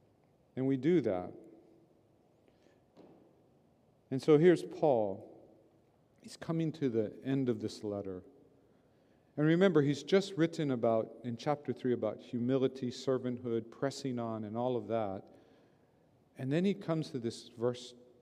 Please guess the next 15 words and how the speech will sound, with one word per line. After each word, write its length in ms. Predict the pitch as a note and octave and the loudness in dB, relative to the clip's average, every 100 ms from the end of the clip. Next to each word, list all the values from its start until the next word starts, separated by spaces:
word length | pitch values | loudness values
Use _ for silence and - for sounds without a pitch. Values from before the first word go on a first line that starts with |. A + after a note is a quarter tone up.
| _ _ - | _ _ -20
two, 500 | - D#3 C#3 F#2+ E2+ F2+ - - _ _ _ _ _ _ _ _ _ _ - | -8 -2 -2 -2 -8 -16 -20 -20 _ _ _ _ _ _ _ _ _ _ -8
and 120 | C3+ | -4
he 160 | D3 B2 - - - _ _ _ _ | -4 -6 -14 -20 -20 _ _ _ _
talks 240 | - F#3 A#3 | -8 -4 -2
about 160 | G#3+ | -2
something 380 | - D#3+ F#3+ E3 | -2 -4 -2 0
that 260 | B2+ B2 - | 0 -2 -6
seems 320 | - F#3+ G3 | -6 -4 -6
kind 320 | - D#3 F#3 | -10 -6 -4
of 80 | D3+ | -2
out 120 | C#3+ | -2
of 80 | C#3 | -4
place 400 | - C#3 D#3+ - | -4 -4 -4 -6
at 140 | - | -14
first. 480 | - G2 E2 - - | -8 -8 -8 -12 -20